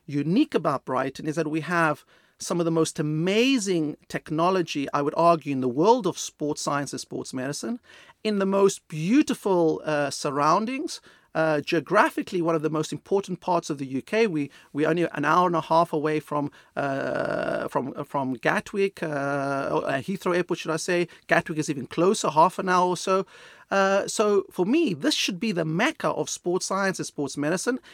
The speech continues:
And let's work with industry rather than be dictated by industry. And that independence is why I became a prof-, university professor, why I'm here at the University of Brighton, um, uh, and it's a decision I've never regretted.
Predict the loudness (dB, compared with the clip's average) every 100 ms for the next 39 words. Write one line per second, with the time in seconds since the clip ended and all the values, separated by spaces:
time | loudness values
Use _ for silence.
0 | -2 2 2 0 -2 -4 2 2 2 -4
1 | -6 -4 -4 -6 -6 -6 -6 -8 0 2
2 | 4 2 -2 -6 -10 -4 -2 -2 -4 -6
3 | -6 -6 -8 -10 -12 -14 -18 -20 -20 -6
4 | -4 -2 0 0 0 -4 -14 _ -2 0
5 | -2 -2 -2 0 0 -2 -8 -16 -20 _
6 | _ _ _ -4 -2 2 2 2 -2 -4
7 | -2 0 -2 -4 -8 -8 -4 -4 -6 -8
8 | -14 -12 -8 -4 -4 -4 -8 -6 -6 -4
9 | -8 -12 _ -2 4 4 2 0 -2 -2
10 | 0 0 -2 -6 -2 0 0 -2 -4 -4
11 | -6 -16 -20 _ 0 2 2 4 2 0
12 | -2 -2 0 0 0 -2 -4 -6 -6 -4
13 | -2 -2 -2 -2 -4 -6 -8